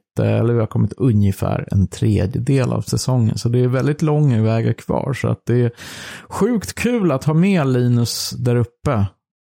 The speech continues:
Eh, och ja, jag håller med. Det, det är den här topptrion som har urkristalliserats och kommer förmodligen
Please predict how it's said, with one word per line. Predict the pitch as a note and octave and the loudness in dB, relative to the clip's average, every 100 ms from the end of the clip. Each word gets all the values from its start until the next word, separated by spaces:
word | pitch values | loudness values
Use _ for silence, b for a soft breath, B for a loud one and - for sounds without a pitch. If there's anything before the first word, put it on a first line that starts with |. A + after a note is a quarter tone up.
| - | -4
Eh, | A2 A2 A2 A2 A#2 | 0 2 2 2 0
och | - - A2+ A2+ | -2 0 2 2
ja, | A2 A2 A2 C3 D3 | 2 2 2 0 0
jag | D3+ | 2
håller | E3 | 2
med. | D#3+ F3 A2 A2 | 4 4 2 2
Det, | C3 B2+ | 2 2
det | B2+ C#3 | 2 2
är | D3+ | 2
den | D3 | 2
här | B2 A#2+ | 2 0
topptrion | - B2+ - - C#3 C3 A#2+ | -2 -4 -4 -2 2 2 2
som | A#2 | 2
har | A#2+ | 2
urkristalliserats | A#2 A2 - G#2+ A2 G#2+ - B2+ A#2 - | 2 0 -2 0 0 0 2 0 0 -2
och | - | -2
kommer | - - | 0 0
förmodligen | - A#2 A2+ A#2 G#2 A2+ | 2 2 2 2 0 -2